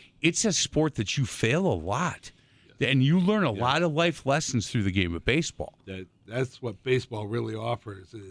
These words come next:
Speaker 2: it, it deals with frustration. Like you say, like, uh, a good baseball hitter,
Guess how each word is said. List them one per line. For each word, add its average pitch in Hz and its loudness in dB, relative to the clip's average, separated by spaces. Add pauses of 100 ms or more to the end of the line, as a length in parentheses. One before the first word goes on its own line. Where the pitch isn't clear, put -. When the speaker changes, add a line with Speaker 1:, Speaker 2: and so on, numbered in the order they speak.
(280)
Speaker 2:
it, 113 -14
it 113 -18
deals 156 2
with 117 -2
frustration. 113 -6 (380)
Like 131 0
you 127 -6
say, 131 0 (640)
like, 117 -2
uh, 101 -2 (300)
a 113 -2
good 165 4 (260)
baseball 143 2
hitter, 123 0